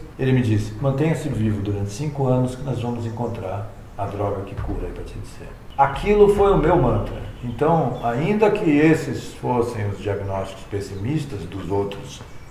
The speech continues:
e dos técnicos, é, eu tinha comigo que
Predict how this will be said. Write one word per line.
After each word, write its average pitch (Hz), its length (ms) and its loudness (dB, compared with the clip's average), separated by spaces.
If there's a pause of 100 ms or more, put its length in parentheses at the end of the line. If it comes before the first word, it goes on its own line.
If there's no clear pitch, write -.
e - 40 -4
dos 98 200 -4
técnicos, 110 840 2 (220)
é, 113 400 4
eu 139 180 6
tinha 151 280 2
comigo 139 500 0
que 151 400 0